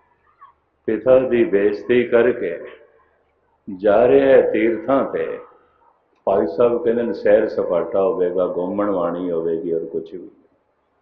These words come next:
ਕੁਛ ਵੀ। ਮਾਂ ਪਿਓ ਪਰ ਹਰ ਕਰੇ ਦਾਨ, ਬੇਈਮਾਨ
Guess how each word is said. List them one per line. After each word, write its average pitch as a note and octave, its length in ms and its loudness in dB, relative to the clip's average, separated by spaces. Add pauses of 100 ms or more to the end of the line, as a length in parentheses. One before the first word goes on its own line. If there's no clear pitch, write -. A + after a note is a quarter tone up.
(160)
ਕੁਛ - 240 -6
ਵੀ। - 240 -20 (2750)
ਮਾਂ C#3 460 2
ਪਿਓ F3 340 2
ਪਰ B2+ 160 6
ਹਰ C3+ 380 2
ਕਰੇ A#2+ 500 2
ਦਾਨ, G#2 640 -4 (1300)
ਬੇਈਮਾਨ G2+ 1300 0